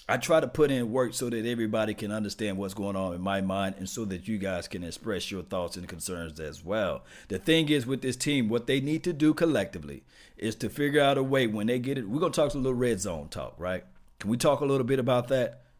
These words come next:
Do you guys wanna hear a little bit about that? And then I can talk about the Carson thing. All right, I'm gonna get to our stuff first. Carson Wentz can wait, right? This is the thing. When we get into the money zone,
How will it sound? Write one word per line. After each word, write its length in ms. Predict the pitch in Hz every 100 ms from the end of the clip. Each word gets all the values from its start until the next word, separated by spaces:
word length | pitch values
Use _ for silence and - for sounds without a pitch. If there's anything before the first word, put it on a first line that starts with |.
| -
Do 80 | 92
you 100 | 131
guys 240 | 139 135
wanna 220 | 135 139
hear 160 | 120 139
a 60 |
little 160 | 131 131
bit 160 | 120 123
about 260 | 120 120
that? 220 | 127 120
And 100 | -
then 140 | 113 123
I 80 | 110
can 120 | 113
talk 220 | 127 113
about 240 | 110 110
the 60 | 101
Carson 420 | 104 113 101 98
thing. 300 | 98 104 104 95 - - - - -
All 140 | 117
right, 200 | 120 107 -
I'm 140 | -
gonna 180 | - 175
get 200 | 147 156
to 120 | -
our 300 | 95 135 147
stuff 400 | 110 - 107 -
first. 400 | - 107 71 - - _
Carson 400 | - 127 117 101
Wentz 260 | 113 117 -
can 220 | 78 87
wait, 280 | 104 76 80
right? 300 | 92 95 - - - - - _ _ - - - - - - - - - - - - - - - - - - - _
This 300 | 143 202 233
is 160 | 180 151
the 140 | 139
thing. 440 | 113 127 98 69 - - - - _ _ _ _
When 180 | - 123
we 140 | 127 165
get 180 | 165
into 280 | 165 147 156
the 100 | 139
money 380 | 135 139 135 107
zone, 400 | 87 80 69 60